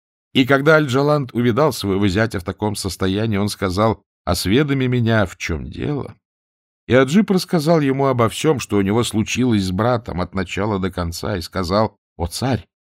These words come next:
он приказывает людям поклоняться Господу небес и запрещает им поклоняться идолам и другим богам".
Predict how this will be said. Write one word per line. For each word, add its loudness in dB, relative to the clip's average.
он 2
приказывает 0
людям 2
поклоняться -2
Господу 0
небес -2
и 4
запрещает 2
им 0
поклоняться -4
идолам -4
и -6
другим -4
богам". -14